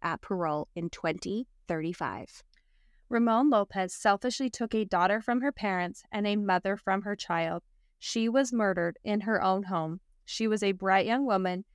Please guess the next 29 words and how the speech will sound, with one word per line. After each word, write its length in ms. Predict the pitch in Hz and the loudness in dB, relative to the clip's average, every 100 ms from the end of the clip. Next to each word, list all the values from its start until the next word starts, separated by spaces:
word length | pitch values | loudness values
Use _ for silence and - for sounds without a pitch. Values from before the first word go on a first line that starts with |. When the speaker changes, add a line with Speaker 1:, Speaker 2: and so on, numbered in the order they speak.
| _ _ | _ _
Speaker 2:
who 80 | 254 | 0
was 200 | 233 - | 0 -2
fiercely 500 | - 220 240 - 240 | -6 0 0 2 -4
protective 560 | 226 214 202 190 180 175 | -2 -2 -2 0 0 0
of 180 | 180 180 | 0 0
her 100 | 196 | -4
daughter. 460 | 180 160 165 165 _ _ | -2 -2 -4 -8 _ _
She 280 | - - 220 | -10 -2 0
deserved 480 | 254 226 208 196 190 - | 0 2 2 2 0 -4
the 80 | 214 | -4
chance 420 | - 175 165 - | -2 -2 -4 -6
to 140 | 202 | -2
raise 200 | 185 180 | 0 0
Cassandra, 560 | - 226 180 160 160 160 | -2 -4 -2 -2 -4 -4
and 160 | 180 - | -4 -6
he 300 | 180 175 185 - | -4 -4 -6 -8
took 240 | 175 - | -8 -4
it 120 | 165 - - | -4 -4 -10
away. 280 | 156 - - _ _ _ _ _ _ _ 196 | -8 -10 -14 _ _ _ _ _ _ _ -4
Speaker 1:
I 120 | 185 | -4
so 680 | - - 185 190 202 214 - | -4 -4 0 0 0 -2 -2
wish 260 | 202 202 - | -2 -2 -6
this 220 | 202 - | -8 -4
was 180 | 208 - | -4 -2
the 160 | 202 | 0
end 160 | 196 196 | 0 0
of 80 | 196 | -2
our 140 | 196 | -6
story, 640 | - 196 185 180 175 185 | -4 -2 0 0 -2 -4